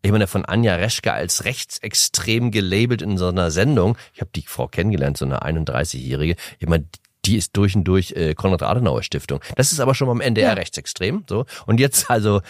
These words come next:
Speaker 1: hat sich der N D R da verabschiedet aus der gemeinsamen Produktion, um es mit der eigenen Moderatorin im Stall von Frau Reschke dann zu produzieren. Dann wäre das ganz andere Sendung, oder beziehungsweise N-D-R-konforme Sendung. Was mir gefallen hat, hätte ich mir gar nicht zugetraut,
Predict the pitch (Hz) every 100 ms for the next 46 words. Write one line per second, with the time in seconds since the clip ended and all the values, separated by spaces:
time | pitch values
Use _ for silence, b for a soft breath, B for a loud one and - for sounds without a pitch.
0 | B - 107 117 117 98 113 107 101 98
1 | - 78 - 107 - 101 90 85 117 117
2 | 107 107 92 117 113 113 98 101 - 135
3 | 202 185 113 95 87 78 - 104 101 139
4 | 180 B B B _ 127 123 - - -
5 | 135 190 - 123 120 - 98 87 98 -
6 | 92 73 71 80 - 80 73 - 95 101
7 | 82 90 95 110 104 - 113 - 95 85
8 | 80 78 92 120 101 85 95 90 87 B
9 | B - 113 107 110 - 95 - 80 73
10 | 67 62 64 57 - B B 131 151 135
11 | 123 131 165 165 160 - _ _ _ _
12 | _ _ _ _ _ - - 151 131 95
13 | 80 80 - 101 78 - 76